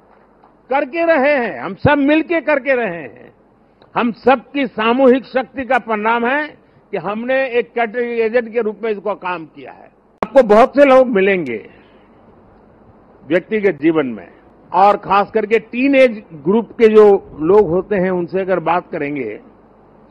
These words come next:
अगर उस समय क्रिकेट की सीजन चलती है तो उसका मन करता है, "यार, एक अच्छा cricketer बन जाओ।"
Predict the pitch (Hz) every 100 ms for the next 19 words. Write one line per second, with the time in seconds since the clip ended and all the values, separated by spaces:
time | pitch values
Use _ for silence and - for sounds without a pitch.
0 | _ _ _ _ _ - 180 202 196 196
1 | 202 202 156 196 208 208 220 - 185 202
2 | 208 202 185 196 208 208 226 240 - _
3 | _ _ _ _ _ - 165 202 185 190
4 | 196 208 175 196 202 202 202 - 190 180
5 | 175 170 170 151 156 156 143 139 139